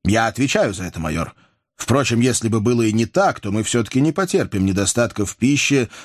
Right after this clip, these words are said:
с двумя такими охотниками, как Патфайндер и Змей». «Этого недостаточно, Дунган», прервал Лэнди с живостью. «Ваша американская натура и ваши американские привычки сейчас видны.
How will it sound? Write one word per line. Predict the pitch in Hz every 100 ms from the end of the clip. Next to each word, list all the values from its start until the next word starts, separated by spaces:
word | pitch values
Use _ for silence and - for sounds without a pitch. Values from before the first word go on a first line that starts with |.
| -
с | 98
двумя | 101 131 120
такими | 110 117 110
охотниками, | 104 110 113 139 127 110
как | 101 -
Патфайндер | 82 - - 107 123 131 131 -
и | 95
Змей». | 85 120 104 78 - _ _ _ _ _ _ -
«Этого | 76 76 69 80
недостаточно, | 87 92 117 117 - 90 92 110 123 - 160
Дунган», | 175 175 131 98 90 82 78 - - -
прервал | 87 85 87 78
Лэнди | 78 82 76 -
с | 80
живостью. | 80 80 69 - - - - _ _ _ _ -
«Ваша | 107 113 113
американская | 110 113 117 120 113 - 107
натура | 101 95 98 135 104
и | 90
ваши | 92 92 92
американские | 95 95 110 110 - 101
привычки | 92 95 92 110 107 -
сейчас | - 90 87 78 90
видны. | 95 82 80 -